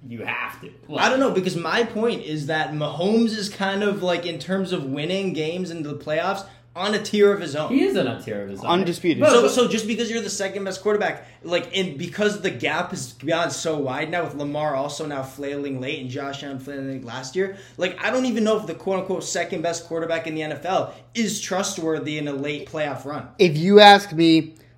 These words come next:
Speaker 3: I trust Josh Allen far more than I trust Lamar Jackson in a playoff game.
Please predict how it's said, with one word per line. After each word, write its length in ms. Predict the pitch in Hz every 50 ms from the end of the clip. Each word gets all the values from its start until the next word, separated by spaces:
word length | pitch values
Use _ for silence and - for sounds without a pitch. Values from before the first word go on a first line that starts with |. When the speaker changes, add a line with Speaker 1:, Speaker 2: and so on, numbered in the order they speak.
| - _ - -
Speaker 3:
I 280 | 156 160 156 131 117 - - -
trust 560 | - - - 180 175 165 160 - - - - - - - -
Josh 440 | 131 131 160 165 180 202 196 - -
Allen 380 | - 151 156 156 156 156 151 147
far 540 | 147 - - - - 156 170 185 190 185 180
more 200 | 175 160 156 151
than 100 | 147 147
I 100 | 143 139
trust 480 | 139 - 156 147 139 135 135 - - -
Lamar 420 | 143 147 147 143 139 135 135 131
Jackson 480 | 117 139 131 127 127 123 - - 131 131
in 80 | 131
a 60 | 127 120
playoff 400 | - - 117 117 113 113 - -
game. 360 | - 117 117 113 117 117